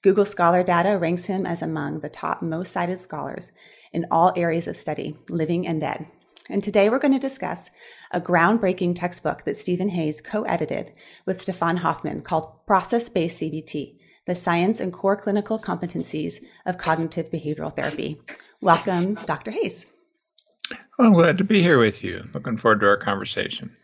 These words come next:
Speaker 1: Great. And I thought maybe we could begin just talking about act in general. Uh,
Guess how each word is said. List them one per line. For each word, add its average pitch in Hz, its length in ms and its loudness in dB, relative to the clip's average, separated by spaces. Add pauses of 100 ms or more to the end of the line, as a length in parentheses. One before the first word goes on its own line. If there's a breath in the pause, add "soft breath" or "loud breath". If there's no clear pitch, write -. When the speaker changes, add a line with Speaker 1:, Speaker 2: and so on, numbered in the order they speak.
(460)
Speaker 1:
Great. - 400 -2 (200)
And 220 100 4
I 233 80 2
thought 311 360 0
maybe 214 280 4
we 214 220 0
could 214 100 -6
begin 190 380 0
just 180 260 -4
talking 185 380 -4
about 160 320 0 (220)
act 156 500 -4 (200)
in 175 120 0
general. 202 600 -2
Uh, 170 260 -2